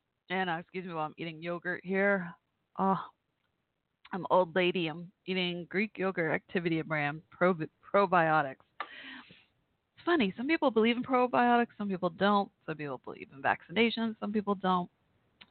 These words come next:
To each their own, right? All right. So, um, yeah, so Real Housewives of Atlanta's trending. Um, when I was saying Big Brother's, like, one show I do get hooked on thanks to Ross Matthews, but I don't really watch the other Real Housewives shows. So I don't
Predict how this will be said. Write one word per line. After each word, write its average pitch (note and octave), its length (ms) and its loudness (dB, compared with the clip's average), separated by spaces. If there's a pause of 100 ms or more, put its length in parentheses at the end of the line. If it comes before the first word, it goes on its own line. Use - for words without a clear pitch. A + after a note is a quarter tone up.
To - 60 -4
each F3 160 -4 (100)
their E3 300 4
own, D3+ 200 -4
right? D#3 280 2 (760)
All G3 100 6
right. D#3+ 200 4 (140)
So, A#3 340 4
um, G#3+ 420 2 (840)
yeah, G3 320 2
so F3 80 -2
Real A#3 220 2
Housewives A3+ 440 -4
of A3 100 -10 (180)
Atlanta's A3+ 420 -2 (100)
trending. A3+ 560 -2 (560)
Um, D3+ 500 2 (560)
when F3 120 -4
I E3+ 80 2
was E3+ 140 0
saying E3 180 -2
Big D3+ 180 -6
Brother's, G3+ 320 4
like, F#3 180 0
one F3 300 -4
show F#3+ 120 -2
I E3+ 100 0
do E3+ 160 -6
get E3 220 -6
hooked F3 240 -10
on F3 100 -2
thanks E3+ 220 -2
to E3 80 0
Ross F3 160 0
Matthews, F3+ 380 -2
but D#3 100 0
I E3 60 4
don't E3 140 -2
really E3+ 140 4
watch E3 240 2
the C3+ 80 -4
other D3+ 140 -4
Real C#3 160 0
Housewives - 400 -2
shows. C#3+ 160 -4
So G#3+ 60 4
I A#3+ 60 6
don't D#4+ 140 -2